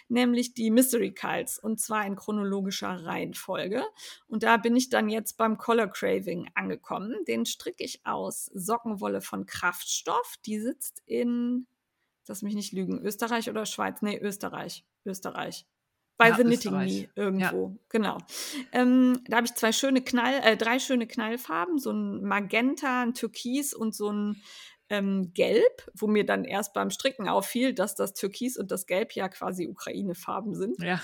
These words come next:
Speaker 1: Also ich hab das schon vi-, viel früher ausgesucht und dachte irgendwann, „Oh, wie passend, find ich irgendwie schön.“ Und weil ich ja immer, äh, was Besonderes reinbaue, also beim ersten, beim Earth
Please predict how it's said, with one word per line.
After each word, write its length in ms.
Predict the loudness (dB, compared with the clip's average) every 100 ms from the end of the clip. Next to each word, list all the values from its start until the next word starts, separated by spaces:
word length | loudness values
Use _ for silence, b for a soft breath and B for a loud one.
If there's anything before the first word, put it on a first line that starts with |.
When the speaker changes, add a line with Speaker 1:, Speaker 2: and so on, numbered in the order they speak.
| -4
Speaker 1:
Also 120 | -4
ich 80 | -2
hab 80 | -2
das 160 | 2
schon 140 | 2 2
vi-, 260 | 0 -6
viel 260 | 2 6 6
früher 380 | 4 6 6 6
ausgesucht 480 | 2 2 0 -2 -2
und 100 | -4
dachte 200 | -2 -2
irgendwann, 280 | 0 -2
„Oh, 140 | -4 -6
wie 80 | -8
passend, 460 | -6 -6 -4 -6
find 160 | -4 -6
ich 80 | -4
irgendwie 240 | -8 -6
schön.“ 280 | -4 -2 -2 -6 B B B B B B B B B B
Und 280 | 4 6 8
weil 160 | 6 4
ich 100 | 2
ja 120 | 0 2
immer, 580 | 2 4 4 4 2 0
äh, 160 | -4 -2
was 200 | -4 -4
Besonderes 580 | 0 2 2 0 -4
reinbaue, 580 | -2 -2 0 0 2 2
also 240 | -2 -4 -4
beim 220 | -4 -6
ersten, 640 | -2 -2 0 -2 -2 -2
beim 180 | -2 -4
Earth 240 | -6 -6